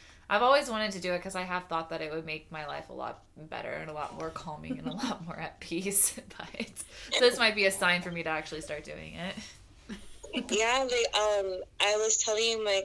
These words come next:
Speaker 2: cousin, "You know what? Just try, um, a minute a day, thirty seconds." Um, and it can be, like, thirty seconds in the, uh, thirty seconds in the morning,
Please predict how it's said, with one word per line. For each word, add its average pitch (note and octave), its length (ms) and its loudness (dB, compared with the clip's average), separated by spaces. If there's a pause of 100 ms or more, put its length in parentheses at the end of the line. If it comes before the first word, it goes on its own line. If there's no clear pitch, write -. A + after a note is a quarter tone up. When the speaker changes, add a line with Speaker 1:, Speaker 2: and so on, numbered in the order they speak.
Speaker 2:
cousin, G3 400 2
"You F#3+ 100 -2
know G3 140 2
what? D#4+ 220 0
Just A#3+ 320 4
try, A3+ 600 4
um, F#3+ 440 4 (520)
a F#3+ 60 -2
minute G3+ 220 4 (100)
a - 40 -2
day, E3 320 0 (120)
thirty F#3+ 220 2
seconds." G#3 680 2 (460)
Um, E3+ 240 4
and F#3 240 4
it F3+ 160 4
can F#3+ 160 0
be, F#3+ 80 0
like, F3 180 2
thirty F#3+ 180 2
seconds G3 260 2
in F#3 80 -4
the, F#3 180 -2 (140)
uh, E3+ 240 2
thirty G3+ 380 2
seconds - 760 0
in F3 140 0
the E3+ 60 -2
morning, A3+ 380 2